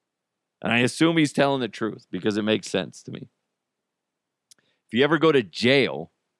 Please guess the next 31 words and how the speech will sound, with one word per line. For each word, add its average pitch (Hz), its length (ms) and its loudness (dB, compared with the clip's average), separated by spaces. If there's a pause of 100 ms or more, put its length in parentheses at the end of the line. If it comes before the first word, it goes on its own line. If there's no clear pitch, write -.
(140)
I - 60 -12
guess 123 240 -2
it's 113 160 -6
more 110 160 0
of 90 80 -4
a 85 60 -6
jail 95 420 -6
story. 58 420 -14
If - 80 -18
you 110 140 2
end 151 140 2
up 127 100 0
going 127 300 0
to 85 80 -12
jail 104 580 -4 (640)
and 95 100 -6
you're 101 160 -2
in 101 60 -4
a 90 80 -6
holding 117 400 -2
cell 73 480 -8 (480)
with 90 380 -2
other 104 440 -2
individuals, 87 840 -6 (1300)
somebody's 147 500 2
gonna 127 220 0
try 113 240 0
to 98 60 -14
take 110 260 -2
your 95 80 -6
slippers. - 560 -10